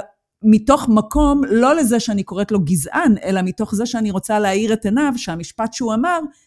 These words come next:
זה משפט שהוא לא במקום. אז שם יש לי את האופציה לתקן. אבל ברוב המקרים כשזה קורה עם אנשים זרים במקומות של נותני שירות,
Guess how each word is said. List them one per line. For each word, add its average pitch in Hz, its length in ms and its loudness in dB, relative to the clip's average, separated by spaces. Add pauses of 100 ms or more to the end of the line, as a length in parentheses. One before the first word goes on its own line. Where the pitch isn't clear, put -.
(100)
זה 202 120 4
משפט 214 320 -2
שהוא 190 200 0
לא 180 80 2
במקום. 170 440 -2 (460)
אז 143 140 -4
שם 339 260 -2 (140)
יש 294 320 0
לי 262 280 -2 (320)
את 202 120 -4
האופציה 185 420 -4
לתקן. 156 440 -6 (640)
אבל 160 280 -4
ברוב 196 340 -2
המקרים 254 360 0
כשזה 220 260 -2
קורה 180 240 -2
עם 214 140 2
אנשים 190 360 -2
זרים 170 440 0
במקומות 156 760 -2
של 180 300 -2
נותני 160 380 -2
שירות, 196 460 -6